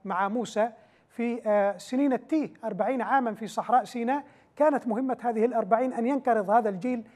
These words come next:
الذي أفسدته الحضارة، ثم، آه، آه، يأتي جيل آخر هو مزيج من الحضارة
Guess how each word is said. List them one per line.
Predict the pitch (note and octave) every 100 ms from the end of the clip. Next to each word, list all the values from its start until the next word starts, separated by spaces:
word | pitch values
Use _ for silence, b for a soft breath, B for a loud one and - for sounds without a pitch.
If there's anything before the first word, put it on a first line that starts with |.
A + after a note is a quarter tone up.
| b b G#3
الذي | A3 B3 G3+
أفسدته | - A3 D4 C#4 C4
الحضارة، | - A#3+ A#3+ A#3+ A#3+ A#3+ B B _
ثم، | A3+ A3
آه، | A3+ A3+ - _ _ _
آه، | A3 G3+ G#3+ G3+ F#3+
يأتي | G3 A#3+ A#3 G#3+
جيل | F3 A#3
آخر | A3+ A#3 - A3+
هو | G3+ A#3+
مزيج | A#3 A3 C4
من | A3+
الحضارة | A#3 - G#3 A3 G#3 G#3 A3